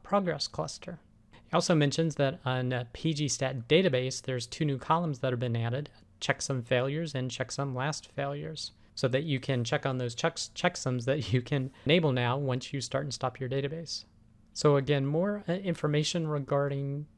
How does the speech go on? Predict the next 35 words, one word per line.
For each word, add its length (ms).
changes 320
to 120
the 100
system 440
views 300
to 100
be 140
able 120
to 120
do 140
better 220
monitoring. 600
So 120
if 120
you're 100
interested 420
in 60
that, 320
check 220
out 160
this 160
blog 260
post. 380
And 100
this 120
is 100
from, 240
uh, 200
data 200
egret 320
dot 180
com. 360
The 60
next 200
post 420